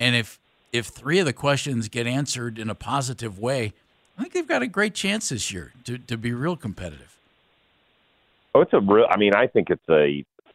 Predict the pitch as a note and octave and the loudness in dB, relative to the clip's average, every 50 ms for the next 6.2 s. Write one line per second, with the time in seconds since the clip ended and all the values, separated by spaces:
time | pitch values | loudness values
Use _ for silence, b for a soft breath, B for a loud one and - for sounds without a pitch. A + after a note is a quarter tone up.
0 | _ - G#2 G2 F#2+ F#2+ F#2 F2+ E2+ E2+ E2 D#2+ - E2 D#2 D#2 D2+ - - C#2+ | _ 2 4 4 4 4 4 6 6 6 4 4 4 2 2 2 2 -2 -4 -6
1 | C2+ C2+ C#2 D2 D2+ D2+ D2 D2 D2+ D2+ D#2 D#2 D#2 D#2 D2+ - _ _ _ - | -4 -2 0 2 4 4 4 4 4 2 2 2 0 0 -2 -6 _ _ _ -10
2 | - D3 A3 G3+ C#3+ B2 D3 D#3+ C#3 A2+ A2+ G2 G2+ F#2+ - - F#2+ F2+ F2+ F2 | -6 -4 -4 -4 -4 -6 -8 -4 0 0 2 2 2 0 2 2 2 4 2 2
3 | - _ _ - _ - G#2+ A2 G#2 F#2+ G2+ F#2+ F#2+ F#2 D#2+ - F#2+ G2 F#2+ F#2+ | 0 _ _ -20 _ 0 2 2 4 6 4 4 4 2 2 4 4 6 6 6
4 | F2+ F2 F2 E2 _ - D#2+ D#2+ D#2 - _ _ _ _ - D2 D2 E2 F2 E2+ | 6 4 2 2 _ -2 -4 -4 -4 -4 _ _ _ _ -12 -2 2 4 6 6
5 | F2+ - F#2 F#2 E2 G#2 G#2 G2+ F2+ F#2+ F2 E2 E2+ F2 E2 E2 F2 F#2+ G#2 - | 4 4 2 2 4 6 6 6 6 6 6 6 6 4 4 4 2 2 2 0
6 | A#2+ G#2 G2+ | 0 0 0